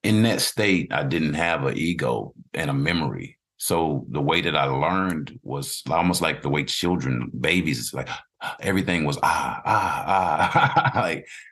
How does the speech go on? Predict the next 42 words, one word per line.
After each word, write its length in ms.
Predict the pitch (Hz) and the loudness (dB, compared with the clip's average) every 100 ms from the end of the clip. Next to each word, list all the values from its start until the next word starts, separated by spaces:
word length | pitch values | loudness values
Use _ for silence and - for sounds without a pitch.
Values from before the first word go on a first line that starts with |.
| _ | _
and, 340 | 73 78 78 80 | -6 -4 -4 -2
and 160 | 80 | 0
I 120 | 80 | 2
assimilated 640 | 73 - 98 98 76 69 64 | 0 0 0 0 0 -4 -8
it 160 | - _ _ _ _ _ - | -14 _ _ _ _ _ -4
instantly. 600 | 104 - 65 62 - - | -4 -4 -4 -4 -6 -8
Once 340 | - 78 73 - | -2 0 0 2
I 380 | 71 64 60 60 | 2 2 0 -2
had 300 | 80 80 71 | -2 0 0
the 260 | 67 62 - | 0 -2 -2
"ah" 420 | 69 82 85 76 73 | 0 4 4 2 2
moment, 560 | 76 87 67 57 - | 0 -2 -4 -8 -10
then 160 | - 73 | -4 -2
it 80 | 67 | -2
was 140 | 64 | -4
assimilated, 680 | 67 - 98 76 60 53 - | -4 -2 0 0 -2 -6 -8
like, 160 | 62 67 | -4 -2
I 100 | 65 | 0
understood 440 | 65 67 - 85 | 0 -2 -2 -2
it, 160 | 64 - - | -2 -6 -8
you 140 | 69 | -2
know? 260 | 73 73 67 - _ _ _ _ _ | 0 0 -2 -6 _ _ _ _ _
And 160 | - 80 | -2 0
that 220 | 85 80 | 2 0
was, 160 | 69 71 | 0 -4
as 220 | - 80 | -2 0
I 80 | 78 | 2
was 200 | 78 65 | 0 0
watching 400 | 64 78 78 76 | 0 0 0 -2
everything 400 | 78 80 80 85 | -2 -2 -2 -2
happening 480 | 78 92 73 76 71 | -2 -2 -2 -4 -2
with 100 | 69 | 0
my 220 | 73 71 60 | 0 0 0
death, 320 | 80 98 - - | 0 0 -2 -2
I 160 | 73 | 0
assimilated 680 | 67 - 95 82 76 71 73 | 0 0 0 0 -2 -4 -4
it. 140 | 73 - _ _ - | -8 -10 _ _ -6
I 200 | 67 78 | 0 0
knew 220 | 80 90 104 | 0 0 2
I 140 | 76 | 0
was 180 | 64 64 | -2 -6
dead. 400 | 71 76 78 | -4 -2 -4